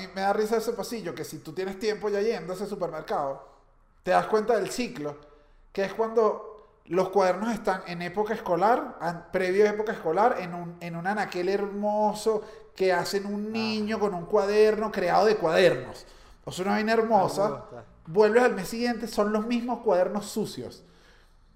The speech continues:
Speaker 1: Que es como que ya
Speaker 2: Claro,
Speaker 1: los olvidaron.
Speaker 2: claro.
Speaker 1: Es que ya pasó su
Speaker 2: Ya.
Speaker 1: época, papá. Y ese cuaderno,
Speaker 2: Está fuera de temporada.
Speaker 1: ese cuaderno y que, coño, me tocó un, me tocó unos meses duros.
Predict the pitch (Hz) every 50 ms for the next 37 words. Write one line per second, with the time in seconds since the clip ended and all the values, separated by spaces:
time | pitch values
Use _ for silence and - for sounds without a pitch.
0 | _ _ - - - - _ _ - - - 190 190 190 214 233 240 214 190 208
1 | 190 190 190 196 254 - 254 254 226 202 185 196 220 233 220 214 262 294 262 175
2 | 202 240 220 226 175 - - - - - 151 180 180 - 220 220 214 285 254 175
3 | 185 214 254 269 285 277 269 285 220 175 196 170 170 170 - 226 220 196 175 165
4 | 165 - - 220 220 240 233 214 196 196 202 208 240 233 202 220 220 240 254 240
5 | 247 240 208 165 208 196 180 175 185 202 208 190 208 202 202 208 180 170 170 180
6 | 196 190 180 190 170 - - - 185 185 185 185 170 170 170 165 156 160 151 147
7 | 165 147 143 175 196 202 202 202 196 - 180 180 180 170 165 - 180 165 151 190
8 | 202 214 196 202 233 226 220 - 277 262 262 262 247 240 226 202 180 147 139 -